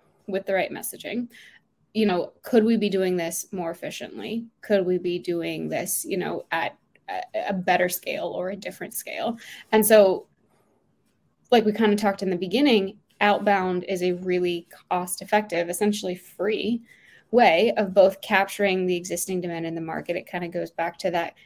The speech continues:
concept that not all of your target market is going to be in market at any given time. So how can you effectively capture the ones that are,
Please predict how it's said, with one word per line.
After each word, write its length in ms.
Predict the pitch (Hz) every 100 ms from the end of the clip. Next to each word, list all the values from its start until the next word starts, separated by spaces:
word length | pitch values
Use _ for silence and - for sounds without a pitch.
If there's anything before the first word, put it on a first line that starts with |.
| _
concept 360 | - 196 190 185
that 260 | 185 -
not 320 | 214 202 202 - _ _ _
all 220 | 190 190 190
of 120 | 185
your 100 | 175
target 380 | 180 170 175 214
market 420 | 175 190 254 -
is 120 | 208
going 280 | 185 180 175
to 140 | 180 185
be 260 | 180 180 180
in 160 | 185
market 380 | 180 - - 220 208
at 120 | 202
any 200 | 202 185
given 260 | 180 185 175
time. 420 | - 180 208 294
So 240 | - 226
how 240 | 208 190 180
can 220 | - 190
you 120 | 185
effectively 500 | 175 - 185 175 180
capture 400 | 175 - - 202
the 100 | 180
ones 220 | 170 180
that 120 | - 175
are, 280 | 190 311